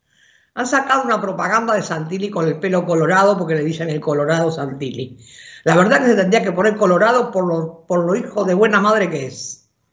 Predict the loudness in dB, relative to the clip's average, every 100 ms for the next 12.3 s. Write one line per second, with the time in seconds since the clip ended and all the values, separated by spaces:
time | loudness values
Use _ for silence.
0 | _ _ _ _ _ _ _ -4 0 2
1 | 2 2 0 2 4 2 2 0 2 0
2 | -2 -6 -6 -6 -4 -6 -6 -6 -4 0
3 | 2 2 4 2 2 0 -4 -10 -20 _
4 | _ -10 -2 -2 0 -2 -2 -2 -2 -2
5 | -2 -2 -6 -10 -10 -10 -10 -12 -18 _
6 | _ _ _ _ _ -6 0 0 2 2
7 | 2 2 0 2 4 2 2 2 2 0
8 | 0 -4 -8 -18 _ _ _ _ 2 4
9 | 4 2 0 0 0 -2 -2 -4 -8 -12
10 | -20 _ _ _ _ _ _ _ _ _
11 | -8 0 2 2 2 2 0 0 -2 -4
12 | -10 -18 _